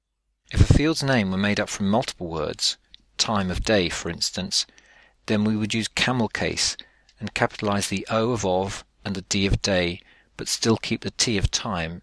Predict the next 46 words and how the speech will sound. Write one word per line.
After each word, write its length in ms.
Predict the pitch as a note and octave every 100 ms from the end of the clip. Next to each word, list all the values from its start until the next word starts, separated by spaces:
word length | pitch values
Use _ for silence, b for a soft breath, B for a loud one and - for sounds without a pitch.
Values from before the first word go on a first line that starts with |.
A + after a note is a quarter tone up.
| -
in 120 | G2+
lowercase. 880 | F#2+ F#2 F2 - D#2+ D#2 - - - - _ _ _ _ _ _ _ _ _ _
Another 260 | A2+ C#3 D3+
convention 540 | - F#2+ G2+ F#2 G2
we've 200 | F#2 F2+
used 280 | G2+ G2 -
here 420 | - A#2+ D#2+ E2 - -
is 140 | G2+
that 80 | -
the 80 | -
section 360 | - - - B2
of 60 |
fields 440 | - B2 F#2+ F#2 -
has 100 | G#2
not 180 | A#2+
been 180 | - G#2+
written 240 | A2+ - G#2+
up 120 | -
directly 420 | - G#2 - F#2
against 340 | F2 G2 F#2+ -
the 100 | G2
left 260 | G#2+ -
edge 220 | F#2 F2
of 120 | F#2 G2+
the 140 | F#2
editor 260 | F2+ F2+ F2+
window. 420 | G#2 G2+ D#2+ D2+ b b b b b b -
Rather, 320 | A2+ A#2+ F2+
we've 240 | F#2 -
used 220 | G#2 - F#2+
a 40 |
little 200 | G2 G2
bit 120 | F2+
of 80 | F2+
indentation. 840 | F#2 F2 F2+ - G#2 - - D#2+ - _ _ b b b b b _
This 180 | A#2+ -
is 120 | G#2+
our 160 | A#2+ C3
way 180 | B2 A2+
of 80 |
showing 320 | - C3 G2+ F2+
that 100 | F2
the 60 |
fields 360 | - B2 G#2 -
are 20 |
conceptually 680 | - G2+ - B2 - F#2+